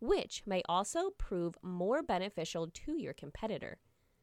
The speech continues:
By remaining silent, you switch the pressure to make the final decision to the prospect. They hear nothing from you, and the pain of dead air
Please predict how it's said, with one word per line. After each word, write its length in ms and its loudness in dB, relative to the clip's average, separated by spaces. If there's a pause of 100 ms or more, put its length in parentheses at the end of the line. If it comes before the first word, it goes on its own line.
(480)
By 140 8
remaining 600 4
silent, 540 2
you 260 2
switch 380 0
the 100 -2
pressure 420 0
to 160 -8
make 220 -4
the 80 -4
final 400 -2
decision 600 0
to 280 0
the 120 0
prospect. 680 -4 (480)
They 240 4
hear 320 2
nothing 580 4
from 240 4
you, 300 0
and 180 0
the 80 2
pain 460 0
of 300 -4
dead 240 4
air 320 6